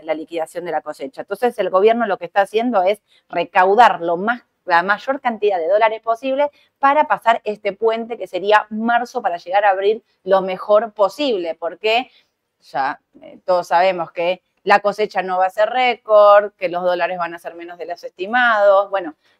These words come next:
el gobierno lo que intenta hacer es un can-, eh, a ver, monetizar, digamos, esta baja comprando la mayor cantidad de dólares para, en el caso de una corrida o lo que sea, tener del otro lado bu-, una buena cantidad para salir a vender, a pesar de que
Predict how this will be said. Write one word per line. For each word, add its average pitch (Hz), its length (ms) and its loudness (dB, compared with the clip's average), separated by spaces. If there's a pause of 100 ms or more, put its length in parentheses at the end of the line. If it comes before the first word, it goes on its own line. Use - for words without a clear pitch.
el 175 180 -2
gobierno 220 320 4
lo 202 140 2
que 196 80 -6
intenta 208 280 -6
hacer 220 180 -4
es 180 260 -2
un 180 280 -10
can-, 175 300 -4 (320)
eh, 151 280 -12 (260)
a 147 80 -12
ver, 147 160 -12
monetizar, 180 680 0
digamos, 170 300 -2
esta 196 240 2
baja 180 500 2
comprando 170 380 -6
la 165 120 -4
mayor 170 280 -10
cantidad 214 340 -4
de 220 60 -4
dólares 240 340 -4
para, 170 420 -2 (160)
en 185 100 -10
el 185 100 -8
caso 214 280 -2
de 190 280 2
una 196 280 -4
corrida 196 360 0
o - 40 -2
lo 180 100 -4
que 185 100 -10
sea, 233 220 -2
tener 185 320 -4
del 196 160 -4
otro 202 180 0
lado 202 400 6 (300)
bu-, 202 240 -2
una 214 220 -2
buena 226 320 -4
cantidad 180 480 -2 (280)
para 185 220 2
salir 180 280 -4
a 196 80 4
vender, 208 420 0
a 165 100 -8
pesar 180 380 -6
de 196 120 -4
que 220 140 -4